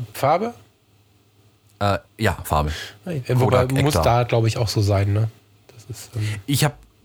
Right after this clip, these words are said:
Speaker 2: ich hab überlegt, ob ich Schwarz-Weiß machen soll, aber ich dachte mir, ganz ehrlich, Kuba, alle Bilder, die ich von Kuba kenn, schreien geradezu Kodak Ektar-Film.
Speaker 1: Ja.
Speaker 2: Also,
Speaker 1: Ja.
Speaker 2: wenn Film, dann gab's eigentlich keine andere
Speaker 1: Ja,
Speaker 2: Wahl als
Speaker 1: ja,
Speaker 2: den.
Speaker 1: absolut, ja,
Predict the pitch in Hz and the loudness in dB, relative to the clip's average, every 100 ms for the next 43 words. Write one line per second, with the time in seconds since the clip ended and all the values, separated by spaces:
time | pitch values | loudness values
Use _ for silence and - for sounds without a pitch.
0 | - 147 147 151 143 - 151 139 139 - | -8 0 0 2 2 0 0 0 0 0
1 | 120 143 131 135 170 156 151 147 117 123 | 0 2 2 2 2 2 0 2 0 0
2 | 123 117 131 120 113 127 107 127 - - | 0 0 0 0 0 0 0 0 -2 -2
3 | 143 131 - 143 135 135 131 120 131 120 | 0 0 2 0 2 0 0 0 0 0
4 | 117 - 120 113 - 113 120 117 - _ | 0 -2 0 0 0 0 0 -2 -8 _
5 | - - 104 90 160 131 127 110 104 107 | -6 -2 0 2 0 2 0 0 2 2
6 | 104 95 110 104 95 - 107 98 95 - | 0 0 -2 -2 -4 -4 -2 0 0 -2
7 | 98 - 76 73 - 92 113 110 107 - | -4 0 2 2 0 2 2 0 -4 -12
8 | - _ 104 101 - - 110 107 110 110 | -20 _ -6 -4 -6 -4 0 2 2 0
9 | - 101 101 101 98 95 85 92 - 90 | 0 0 2 2 2 0 0 0 0 -2
10 | - 90 90 - - 78 78 113 113 - | 0 0 2 2 2 4 2 2 0 0
11 | 113 110 - 117 110 | 0 0 -2 -2 -2